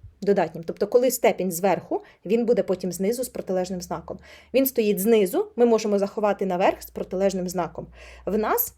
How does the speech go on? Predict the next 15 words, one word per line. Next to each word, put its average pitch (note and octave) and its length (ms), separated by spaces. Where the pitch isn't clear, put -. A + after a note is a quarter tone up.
якщо A#3+ 300
немає G3+ 360
верху F#3 340
низу, F3+ 300
ми D#4+ 120
можемо G#3 280
дописати F3+ 520
одиничку F#3 640
тільки A3+ 400
до G#3 100
ікса. C4 440
Ми, G3 220
нас A3 240
стосується, C#4+ 760
ем, F3 320